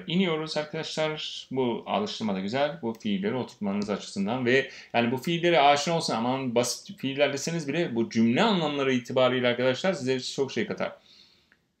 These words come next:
Use the above the words to complete the sentences. Cümleleri tamamlamak için kullan aşağıdaki kelimeleri. Change the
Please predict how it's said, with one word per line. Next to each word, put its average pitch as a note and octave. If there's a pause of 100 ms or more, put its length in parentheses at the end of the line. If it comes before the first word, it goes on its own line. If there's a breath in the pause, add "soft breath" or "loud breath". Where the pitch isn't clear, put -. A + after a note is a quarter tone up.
(680)
Use E3+
the F#3+
above F#3+
the F3+
words G3
to F3+
complete F3+
the F#3+
sentences. A#2+
Cümleleri C#3
tamamlamak C#3
için C3
kullan A2+
aşağıdaki G#2+
kelimeleri. G#2+
Change E3
the D3